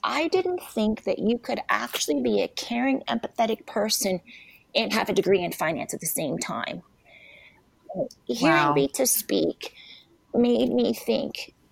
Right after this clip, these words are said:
Speaker 1: that I actually can belong. And it's stories like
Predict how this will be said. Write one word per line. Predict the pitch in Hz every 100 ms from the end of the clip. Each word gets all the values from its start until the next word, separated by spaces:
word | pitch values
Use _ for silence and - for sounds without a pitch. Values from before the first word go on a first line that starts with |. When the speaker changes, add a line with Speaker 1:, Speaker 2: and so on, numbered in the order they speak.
| _
Speaker 1:
that | 240
I | 269 -
actually | 123 269 - - 180 -
can | - 202 226 208
belong. | 196 - 65 - - - - - _ _ 233
And | 214 196 -
it's | 254 -
stories | - - - 320 269
like | - -